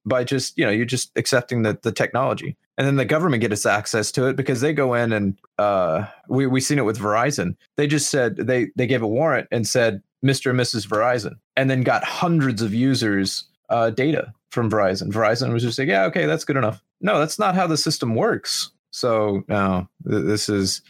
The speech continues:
on top of that, the other security risks by them having this information. What if a hacker hacks in and, and steals your information there,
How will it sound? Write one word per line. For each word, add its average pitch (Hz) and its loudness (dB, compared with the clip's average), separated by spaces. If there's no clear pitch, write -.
on 120 0
top 131 0
of 127 -2
that, 110 2
the 120 2
other 117 0
security 107 0
risks 107 0
by 131 2
them 127 2
having 123 2
this 117 2
information. 117 0
What 113 2
if - -2
a 104 0
hacker 113 0
hacks 101 0
in 95 0
and, 90 0
and 98 0
steals 110 0
your 107 0
information 104 -2
there, 107 0